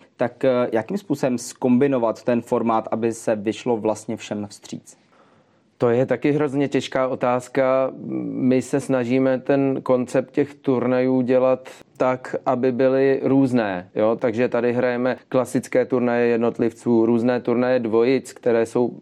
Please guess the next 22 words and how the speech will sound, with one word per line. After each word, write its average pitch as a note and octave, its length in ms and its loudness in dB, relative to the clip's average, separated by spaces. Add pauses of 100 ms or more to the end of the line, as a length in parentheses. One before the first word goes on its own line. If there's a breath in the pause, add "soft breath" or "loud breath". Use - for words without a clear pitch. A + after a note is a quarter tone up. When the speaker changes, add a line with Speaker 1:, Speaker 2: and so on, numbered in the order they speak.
(140)
Speaker 2:
z A2+ 80 -4
mýho A2+ 300 0
pohledu A#2 680 0
atraktivní, A#2+ 640 -2
protože A#2 440 -2
je A#2 260 4
to A#2 160 -2
spíš - 300 -10
taková A#2 480 0
jako A#2 300 -2
i C#3 80 -4
společenská B2+ 800 -2
záležitost. A#2+ 840 0
Takže A2+ 300 0
to - 100 -4
jsou B2+ 200 0
ty B2+ 140 0
turnaje B2 420 0
dvojic, A#2+ 460 0
m-, A#2+ 140 2 (200)
pořádáme, A2+ 840 0
eh, A#2 160 0